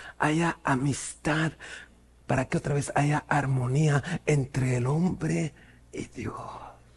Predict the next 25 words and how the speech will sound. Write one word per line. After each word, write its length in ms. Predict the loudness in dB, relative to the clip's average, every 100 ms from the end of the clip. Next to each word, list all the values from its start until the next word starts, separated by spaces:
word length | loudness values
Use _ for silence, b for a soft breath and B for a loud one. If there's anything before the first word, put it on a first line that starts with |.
| -20 -20 -20 -20 -20 -20 -20 -20 -20 B B 2
Dios 360 | 6 8 8
ya 160 | 8 6
no 140 | 2
está 220 | 0 0
enojado 560 | 0 0 2 4 4 4
con 180 | 0 0
el 160 | 2
hombre, 560 | 2 0 0 -4 -4 -8 -14 -20 -20 -20 -20 -20 -20 -20 -20 -20 -20 -20 -20 -20 -20 -20 -20 -20 -20 -18
porque 300 | -18 -8 -8
Cristo 500 | 0 0 0 0 0
pagó 340 | 0 -4 -2 -2
el 100 | -2
precio. 540 | -2 -2 -2 -8 -18 -20 -20 -20 -20 -20 -20 -20 -20 -20 -20 -20 -20 -20 -20 -4
Fíjate 200 | 4 6
cómo 160 | 6 6
dice 220 | 6 2
Pablo. 340 | 2 2 0 B -10 -4
Dice, 260 | 0 -2 B B B -20 -2
entonces, 720 | -2 0 -4 0 0 0 -12 -20 -20 _ _ -20 -20 _ -20 -20 -20 -12
Jesús 500 | -8 0 2 2 2
viene 260 | 0 2
y 60 | 0
paga 300 | 0 -2 0
el 80 | -2
precio, 540 | -2 -4 -2 -2 -2